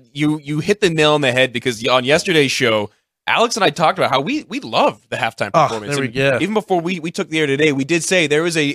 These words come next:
Speaker 1: a nice little niche of about ten to
Speaker 2: <laughs>
Speaker 1: fifteen years of people that
Speaker 2: Oh, yeah.
Speaker 1: really, really appreciate it. Basically anybody from, like, thirty to forty-five
Speaker 2: There we
Speaker 1: right
Speaker 2: go.
Speaker 1: now,
Speaker 2: Thank you.
Speaker 1: right up the alley. And yeah,
Speaker 2: <laughs>
Speaker 1: Alex, Alex and I defended Usher, or
Speaker 2: Perfect.
Speaker 1: at least have been so far this week. And, uh,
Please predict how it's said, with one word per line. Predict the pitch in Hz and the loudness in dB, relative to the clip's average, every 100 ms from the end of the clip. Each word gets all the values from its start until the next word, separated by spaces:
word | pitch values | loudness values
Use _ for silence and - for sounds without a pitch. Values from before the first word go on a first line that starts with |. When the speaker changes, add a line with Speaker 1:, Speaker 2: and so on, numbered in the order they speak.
| 135 | -2
Speaker 1:
a | |
nice | 135 208 302 | 0 -2 -4
little | 294 175 | -6 -6
niche | 143 160 151 - | -4 -4 -2 -2
of | 120 | -2
about | - 113 | 0 -2
ten | - 151 | -2 -2
to | 120 | -2
Speaker 2:
<laughs> | 147 | -2
Speaker 1:
fifteen | - 135 | -6 -6
years | 131 123 | -4 -6
of | 117 | -8
people | 135 123 | -8 -6
that | 117 101 - | -4 -6 0
Speaker 2:
Oh, | 156 | 2
yeah. | 143 120 | 4 2
Speaker 1:
really, | 190 208 180 | 0 -2 -4
really | 147 156 139 | -2 -2 -2
appreciate | 123 143 135 117 110 | -4 -6 -4 -4 -6
it. | 107 | -6
Basically | 139 127 131 | -6 -6 -6
anybody | 127 123 120 | -4 -2 -4
from, | 123 | -4
like, | 110 104 | -8 -6
thirty | - 127 123 | -4 -2 -2
to | 117 | -4
forty-five | - 123 117 131 | -4 -6 -2 2
Speaker 2:
There | 151 156 | 4 4
we | |
Speaker 1:
right | 147 | 4
Speaker 2:
go. | 147 131 120 | 4 4 2
Speaker 1:
now, | |
Speaker 2:
Thank | - 139 139 117 | -2 -4 -4 0
you. | |
Speaker 1:
right | 160 160 | 2 2
up | 156 | 0
the | 139 131 | 0 2
alley. | 131 127 | 2 2
And | 117 | 0
yeah, | 156 | 2
Speaker 2:
<laughs> | 170 160 165 170 | 4 4 2 2
Speaker 1:
Alex, | 175 | 2
Alex | 202 196 | -2 0
and | 175 | -2
I | |
defended | 156 147 160 143 | -2 -4 -4 0
Usher, | 139 135 123 | 0 0 -6
or | 110 - | -4 2
Speaker 2:
Perfect. | 226 220 196 | 4 4 2
Speaker 1:
at | 160 | 0
least | 139 | 0
have | 160 139 | -4 -4
been | 135 120 | -4 -8
so | 135 123 | -8 -6
far | 131 117 | -4 -2
this | 113 110 | -4 -8
week. | 120 117 113 | -6 -6 -6
And, | 113 110 | -8 -2
uh, | 110 | 0